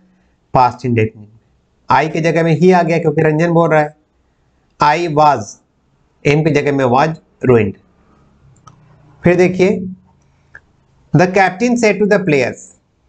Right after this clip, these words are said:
कप्तान players को क्या बोलता है? Bravo, you have played well। शाबाश, तुम सब बहुत अच्छा खेले। You have played well कौन सा tense हो गया? present perfect tense। You have played well। The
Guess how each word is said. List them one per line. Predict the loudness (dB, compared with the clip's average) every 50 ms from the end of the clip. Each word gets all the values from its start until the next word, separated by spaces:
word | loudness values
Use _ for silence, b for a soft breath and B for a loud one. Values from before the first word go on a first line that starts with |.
| _ _ -2
कप्तान | -2 0 0 -2 -2 0 -2 -2
players | 0 0 0 -2 -2 -4
को | -4 0
क्या | 0 0 0
बोलता | 0 0 -2 -2 -2
है? | -2
Bravo, | 0 0 2 2 2 0 0 -2
you | -2 -2 -2 -2
have | 0 0 0 -2 -2
played | -2 -2 -2 -2 -2
well। | -2 -4 -4 -6 -6 _ _ _ _ _ _ _ _ _ _ _ _ _ _ _ _ _ _ _ _ _ -4
शाबाश, | 0 2 2 2 2 0 -2 -2 -4 -10 -18 _ _ _ _ _ _ _ _ _ 0
तुम | 0 2 2
सब | 2 0
बहुत | 0 0 0 0
अच्छा | -2 -2 -2 -4 -4
खेले। | -2 -2 -4 -4 -4 -6 -12 _ _ _ 0 2
You | 2 2
have | 4 2 0 0
played | 0 -2 -2 -2 0 0
well | -2 -2 0
कौन | 0 0 0 0
सा | 0
tense | 0 0 -2 -2 0 0
हो | 0
गया? | 0 0 -2 -2 -6 _ _ _ _ _ _ _ _ _ _ _ _ _ _
present | -2 -2 0 0 0 -2 -2 -2 -2
perfect | -4 -2 -2 -2 -4 -4 -2 _
tense। | 0 0 0 -2 -6 -12 -20 -20 _ 0
You | 2 2 2
have | 2 0 -2
played | -4 -4 -4 -4
well। | -6 -6 -8 -10 _ _ _ _ _ _ _ _ _ _ _ _ -20 -20 _ _ _ _ _ _ _ _ _ _ _ _ _ -20 -6 -2 0
The | 2 2